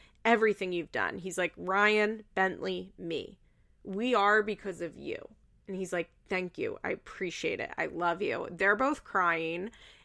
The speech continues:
And Larry's like, looks at the camera and kinda laughs. And he's like, "I s-, this isn't the first time I've told her this, I swear." And Jen is just really, like, she's being, she seems really appreciative. It's, like, a really sweet moment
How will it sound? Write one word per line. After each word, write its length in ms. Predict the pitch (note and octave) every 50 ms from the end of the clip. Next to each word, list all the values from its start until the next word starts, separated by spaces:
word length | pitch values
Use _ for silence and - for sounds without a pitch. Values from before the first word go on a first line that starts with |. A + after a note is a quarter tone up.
| _ _ -
And 240 | G3+ G3+ F#3 F#3 F#3+
Larry's 320 | F#3+ F#3+ G3 G3 F#3+ F#3+
like, 180 | G3 F#3+ F#3 - - - - - _ _ _ _ _ _ _ - _ _ _ _ _ _ -
looks 340 | - G#3 G#3 A3 G#3 - A#3
at 80 | G3
the 80 | - G3+
camera 320 | - - G#3 F#3 F3+ F3+
and 100 | F#3 F3+
kinda 240 | - F#3 E3+ F3 F3
laughs. 440 | E3 D3+ - C3+ D#3 F3 - - -
And 80 | F#3+
he's 120 | F#3 F3 -
like, 160 | G3+ G3 F#3+
"I 80 | F#3+ A#3
s-, 240 | A#3+ - - - -
this 220 | G3 G#3 C4+ C4 E4+
isn't 280 | E4+ C#4+ E4+ D#4+ C#4+
the 60 | -
first 280 | D4 - D4+ D4 D4 -
time 160 | D#4+ D4 D4
I've 120 | C#4 C#4 -
told 180 | C#4+ C#4+ C4
her 120 | C4 C4 A#3
this, 260 | B3+ B3+ B3+ B3 -
I 80 | B3
swear." 640 | A#3+ - - - A#3+ B3 A#3+ A#3+ A#3 A#3 A3+ A#3 A3+ - - - - - - - - -
And 160 | G#3+ G3+ F3+
Jen 240 | G3+ F#3 F#3+ G3 G#3
is 180 | G#3+ A3 G#3
just 200 | - G3+ G3 -
really, 440 | F#3+ F#3 G3 F#3+ F#3 F3+ F3 D#3+ D#3+
like, 520 | D3+ C#3+ C#3+ C#3+ - D3+ D3+ - - - _ _ _ _ _ _ -
she's 260 | - - - G#3 F#3
being, 540 | - A3 G#3+ G#3 G3 F#3+ F#3 F3+ F3+ - - - _ _ _ _ _ _ - - -
she 180 | - - -
seems 280 | A3 - B3 A#3 A3 G3+
really 180 | G3 F#3 F#3 F3+
appreciative. 680 | - - F3+ F3 D#3+ - - F3 F3 F3 E3+ E3+ - -
It's, 240 | - - - - -
like, 260 | A#3+ A#3+ B3 - -
a 140 | C4 A#3 B3
really 320 | F#3+ G#3+ G#3 G#3+ A#3+ C#4+ C#4+
sweet 280 | - - D4 D4 -
moment 480 | A3 A3+ G#3 G3+ G#3 G#3+ G#3+ G#3 G#3